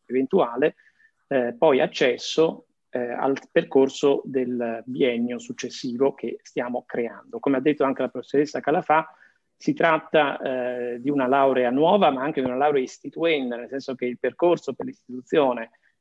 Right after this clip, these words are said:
è, eh, molto avanzato, eh, e si completerà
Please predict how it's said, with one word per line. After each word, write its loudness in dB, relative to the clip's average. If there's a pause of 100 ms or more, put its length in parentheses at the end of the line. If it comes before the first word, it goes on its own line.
è, 2
eh, -4
molto 4
avanzato, 2
eh, -4
e -2
si -10
completerà 2